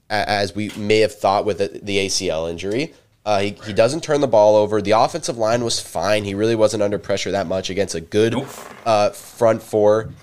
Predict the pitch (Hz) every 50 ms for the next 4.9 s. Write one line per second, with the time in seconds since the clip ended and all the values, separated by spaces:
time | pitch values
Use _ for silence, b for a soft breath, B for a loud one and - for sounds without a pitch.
0 | - _ - 104 101 98 98 98 - - 107 101 101 90 80 92 85 87 85 -
1 | 113 127 139 - b b b _ - 104 139 190 208 - - 135 131 123 117 110
2 | - 120 117 113 98 107 92 98 107 117 113 b b b b _ - 120 117 113
3 | - - 127 143 151 143 135 127 - - 135 127 - - 104 95 120 139 139 123
4 | 117 110 156 139 147 135 113 98 95 95 95 101 107 107 104 107 110 107